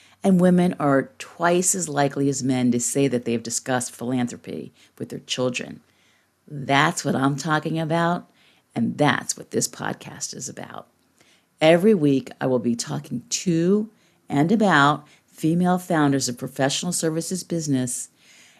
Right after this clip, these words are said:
and the women who support them in their journey to use their businesses as a source of wealth to fund their legacies. We'll talk about how to build a business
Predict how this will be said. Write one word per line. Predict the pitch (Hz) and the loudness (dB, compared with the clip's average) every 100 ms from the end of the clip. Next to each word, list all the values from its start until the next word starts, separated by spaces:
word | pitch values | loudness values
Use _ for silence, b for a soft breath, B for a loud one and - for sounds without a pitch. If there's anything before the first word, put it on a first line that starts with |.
| _ | _
and | 156 147 139 135 156 | 4 6 6 4 2
the | - 139 | 0 0
women | 120 131 156 180 | 2 2 4 4
who | 180 | 2
support | - 185 - 151 - | 0 -4 -2 -2 0
them | 131 123 | -4 -2
in | 139 | 0
their | 135 135 | 2 0
journey | 139 - 175 185 139 - b b | -2 -2 0 0 0 -4 b b
to | - 135 | -10 -8
use | 123 143 220 220 131 | -4 2 4 4 2
their | 131 | -2
businesses | 120 135 127 143 127 127 | -2 -4 -2 -2 0 -2
as | - - | -2 -6
a | 120 | -2
source | 120 - - 160 180 - | -2 -2 2 2 2 -2
of | 180 135 | -6 -2
wealth | 160 123 117 - - | 0 0 -2 -12 -20
to | 123 | -18
fund | - - 156 131 127 127 | -18 -8 -2 0 0 -2
their | - 147 | -6 -2
legacies. | 160 139 139 - - - - _ _ _ b b b b - | 0 0 -4 -6 -10 -14 -20 _ _ _ b b b b -2
We'll | 196 | 0
talk | 202 202 170 | 2 0 0
about | 139 135 | 0 -2
how | 143 147 131 | -2 -2 0
to | |
build | 123 135 135 | 0 0 0
a | 131 | 0
business | 120 135 147 147 160 - | 0 0 2 0 0 -6